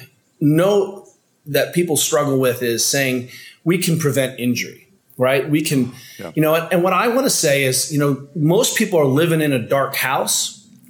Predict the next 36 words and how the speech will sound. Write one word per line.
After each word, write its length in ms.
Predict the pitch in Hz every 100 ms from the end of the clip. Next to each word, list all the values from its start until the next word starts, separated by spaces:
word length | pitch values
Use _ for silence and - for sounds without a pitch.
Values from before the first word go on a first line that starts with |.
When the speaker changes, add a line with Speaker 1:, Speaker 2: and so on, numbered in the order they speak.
| -
Speaker 1:
and 160 | 156
they 80 | 147
are 120 | 139
losing 640 | 127 127 139 196 220 180 143
movement 360 | 127 113 110
choice. 600 | - 180 190 - - - - - - -
They're 180 | 135 131
losing 540 | 131 151 175 170 139
movement 340 | 135 127 120 -
capacity. 880 | 139 135 - 156 160 - 151 147
They're 180 | 143 143
mo-, 440 | 131 139 156 185 185
losing 720 | 147 165 214 220 185 175 165
the 100 | 135
ability 360 | 127 143 147 139
to 140 | 135
express 680 | 120 - - 147 131 - -
full 360 | - 196 214 -
physiologic 800 | 175 147 143 127 127 120 113 -
possibility. 840 | - 135 135 107 117 120 95 64 - - - - - -
That 120 | 135
means 200 | 156 147
their 100 | 131
hip 260 | 123 196 160
doesn't 320 | 165 156 139
flex 440 | - 165 175 175
all 160 | 147 120
the 80 | 107
way, 360 | 104 107 120
and 100 | 131
you 120 | 143 143
can 100 | 139
do 160 | 147
all 160 | 156 170
the 60 |
s-, 320 | - - -